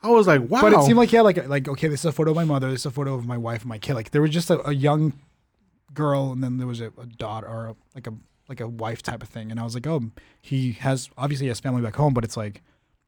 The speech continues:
Speaker 2: to me, that moment with the, with the girl and the little girl, I was like, "Oh, he's, he's getting emotional 'cause he has family back home."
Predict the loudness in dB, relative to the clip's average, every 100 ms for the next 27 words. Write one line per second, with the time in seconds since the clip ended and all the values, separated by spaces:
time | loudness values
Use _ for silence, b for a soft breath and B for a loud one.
0 | _ 0 2 6 4 4 4 2 2 -2
1 | -6 -8 -10 -10 -6 -2 -2 -2 -4 -8
2 | -8 -8 -6 -4 -4 -4 -4 -6 -10 -10
3 | -6 -4 -4 -8 -10 _ -2 4 6 6
4 | 4 2 2 2 0 0 -4 -6 -4 -6
5 | -8 -10 -10